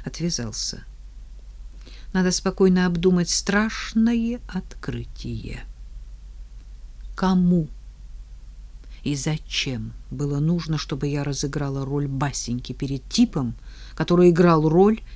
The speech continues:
ее мужа? Какое отношение имеет к этой идиотской затее неземная любовь Стефана Полиновского?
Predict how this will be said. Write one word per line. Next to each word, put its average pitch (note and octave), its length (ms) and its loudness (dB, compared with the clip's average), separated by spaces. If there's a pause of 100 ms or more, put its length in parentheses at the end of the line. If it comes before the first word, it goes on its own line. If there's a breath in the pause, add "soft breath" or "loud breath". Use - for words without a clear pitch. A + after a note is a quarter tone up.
ее C#3+ 340 0
мужа? A#2 440 -4 (920 loud breath)
Какое F#3 280 6
отношение D#3+ 1000 2 (260 loud breath)
имеет E3+ 380 4
к - 80 2
этой D#3+ 180 2
идиотской E3+ 840 6
затее D3 760 0 (540 soft breath)
неземная E3+ 580 6
любовь E3 680 2 (360 soft breath)
Стефана D#3 800 2 (240)
Полиновского? C#3+ 920 -2